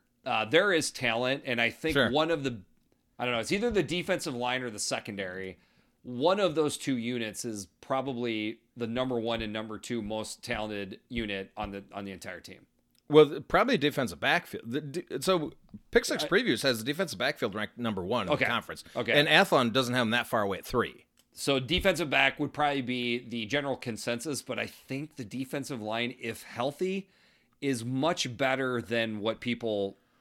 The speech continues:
Speaker 1: understand
Speaker 2: When,
Speaker 1: them
Speaker 2: and
Speaker 1: to
Speaker 2: they
Speaker 1: be.
Speaker 2: bring a couple transfers in.
Speaker 1: Chop! Chop! Chop Robinson, over from Maryland.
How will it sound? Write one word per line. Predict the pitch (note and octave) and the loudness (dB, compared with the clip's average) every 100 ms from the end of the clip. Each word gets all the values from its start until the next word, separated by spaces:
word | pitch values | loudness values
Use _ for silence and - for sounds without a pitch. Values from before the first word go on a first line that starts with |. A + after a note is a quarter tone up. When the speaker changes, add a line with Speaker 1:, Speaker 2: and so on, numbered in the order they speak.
| _ | _
Speaker 1:
understand | C3 A#2 D3+ A#2+ | -4 0 0 0
Speaker 2:
When, | G#2+ | 0
Speaker 1:
them | G2 | 0
Speaker 2:
and | C#3 | 0
Speaker 1:
to | |
Speaker 2:
they | C#3 | 0
Speaker 1:
be. | |
Speaker 2:
bring | G#2 D3+ | 2 2
a | E3 | 2
couple | - E3 - | 2 0 0
transfers | - D3 D3 - D3+ B2+ | -2 -2 -2 0 0 2
in. | C3+ C3+ C3+ - | 0 0 0 0
Speaker 1:
Chop! | - E3+ - - - _ _ _ _ _ _ _ _ | 4 6 6 2 -8 _ _ _ _ _ _ _ _
Chop! | - F#3 A3+ - | 2 6 6 4
Chop | - E3+ G3+ G3+ | 2 6 6 4
Robinson, | F#3 G3 A#3+ D#3+ B2 A2 A#2 _ _ _ - | 2 4 2 0 -2 -4 -8 _ _ _ 0
over | D#3 D#3 | 2 2
from | E3+ - C#3 | -2 -2 0
Maryland. | C3+ G3 A#3 G#2+ | 0 -2 -2 -6